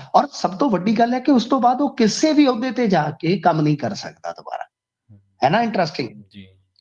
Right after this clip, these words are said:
Speaker 1: ਜਿਹੜਾ ਬੰਦਾ ਪੀ ਪੀ ਐਸ ਸੀ 'ਚ ਕੰਮ ਕਰ ਗਿਆ ਨਾ ਜੀ, ਉਹ
Speaker 2: ਹੂੰ।
Speaker 1: ਕਿਸੇ ਗਾਂਹ ਮਹਿਕਮੇ ਦੇ ਵਿੱਚ ਇਸ ਤਰ੍ਹਾਂ ਜਾ ਕੇ ਉਹਦਾ ਨਹੀਂ ਸੰਭਾਲ ਸਕਦਾ।
Speaker 2: ਜੀ।
Speaker 1: ਤਾਂ ਇੱਥੇ, ਇੱਥੇ ਜਿਹੜਾ ਅਹੁਦਾ ਸੀ ਉਹ ਸੀਗਾ ਜਤਿੰਦਰ ਸਿੰਘ ਔਲਖ ਕੋਲ।
Speaker 2: ਠੀਕ ਹੈ।
Speaker 1: ਉਹ ਬ-, ਬੜੇ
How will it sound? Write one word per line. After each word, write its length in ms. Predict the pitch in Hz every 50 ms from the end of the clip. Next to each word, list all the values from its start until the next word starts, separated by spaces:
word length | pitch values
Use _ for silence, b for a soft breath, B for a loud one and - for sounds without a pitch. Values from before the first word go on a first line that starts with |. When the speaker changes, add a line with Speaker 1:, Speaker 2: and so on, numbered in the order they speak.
| _ _ 120
Speaker 1:
ਜਿਹੜਾ 220 | 135 151 175 196
ਬੰਦਾ 480 | 175 151 131 113 120 113 - 143 135 -
ਪੀ 100 | 170 147
ਪੀ 180 | 127 147 170 170
ਐਸ 160 | 165 160 -
ਸੀ 120 | - 165
'ਚ 120 | 156 - 196
ਕੰਮ 240 | - 151 139 143 139
ਕਰ 180 | - 131 120
ਗਿਆ 180 | 110 127 123 117
ਨਾ 120 | 117 165
ਜੀ, 160 | 214 277 262
ਉਹ 360 | 180 - - - - _ 104 147
Speaker 2:
ਹੂੰ। 80 | 202
Speaker 1:
ਕਿਸੇ 360 | - 185 156 - 233 240 247 - - - -
ਗਾਂਹ 280 | 131 135 170 233 262 214 B B B B _ _
ਮਹਿਕਮੇ 400 | 139 143 151 180 185 220 233 247
ਦੇ 100 | 226 226
ਵਿੱਚ 240 | 202 160 160 160 180
ਇਸ 120 | 180 147 -
ਤਰ੍ਹਾਂ 240 | - 185 180 175
ਜਾ 160 | 170 156 143 131
ਕੇ 140 | - -
ਉਹਦਾ 200 | 147 147 156 160
ਨਹੀਂ 120 | 160 214 254
ਸੰਭਾਲ 300 | - 262 240 220 190 151
ਸਕਦਾ। 360 | - - 131 - 117 104 - - _ _ _ _ _ _ _ _ _ _ _ _ _ _ _ _ _ - 104 101
Speaker 2:
ਜੀ। 260 | 98 101 98 98 101 104 - _
Speaker 1:
ਤਾਂ 100 | - 254 - -
ਇੱਥੇ, 260 | 233 220 214 - 262 285 -
ਇੱਥੇ 300 | - 185 180 - - 240
ਜਿਹੜਾ 240 | 220 233 240 226 - -
ਅਹੁਦਾ 240 | 190 202 196 226 214
ਸੀ 120 | 208 247
ਉਹ 160 | 240 233 240
ਸੀਗਾ 280 | 214 226 208 185 226 269
ਜਤਿੰਦਰ 460 | 214 147 156 - 165 175 190 202 214
ਸਿੰਘ 220 | 196 - 208 196 160
ਔਲਖ 300 | 147 143 143 135 - 139
ਕੋਲ। 240 | 131 - - - - _ _ _ _ _ _ _ _ _ _ _ _ _ _ _
Speaker 2:
ਠੀਕ 200 | - - 156 -
ਹੈ। 60 | 123 220
Speaker 1:
ਉਹ 380 | 240 285 302 - - - 202 -
ਬ-, 180 | 160 147 143
ਬੜੇ 140 | 160 175